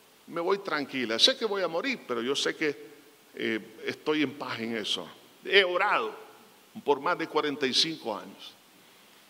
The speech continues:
El día que murió, días después que ella me habló, me dijo esas palabras, estaba yo en el cementerio predicando y las dos hijas que no habían aceptado a Cristo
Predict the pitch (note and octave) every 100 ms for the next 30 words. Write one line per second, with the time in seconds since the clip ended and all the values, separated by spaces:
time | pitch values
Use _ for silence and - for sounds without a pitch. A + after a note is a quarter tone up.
0 | - - - - - - - - G2+ C3+
1 | C#3 C#3+ C3 C3+ D3+ A3+ - - A#2+ C3
2 | B2+ B2+ A2+ D#3 D#3+ - - - - -
3 | - - - - G#2+ B2+ C3 B2 A2+ B2
4 | B2+ A2 A#2 C#3 C3+ A#2+ A#2+ - G2+ A#2
5 | G3 D#3 E3 - - - - - - -
6 | - D3 D3+ D3 C#3+ C3+ B2 A#2 - F3
7 | D#3+ C#3 C3 B2 G3+ G3+ D#3 - B2+ A2
8 | C#3 A3 B3+ A3 D#3 C3+ B2 C3+ D#3+ E3
9 | C#3+ - D3+ G#3 A3 - F3+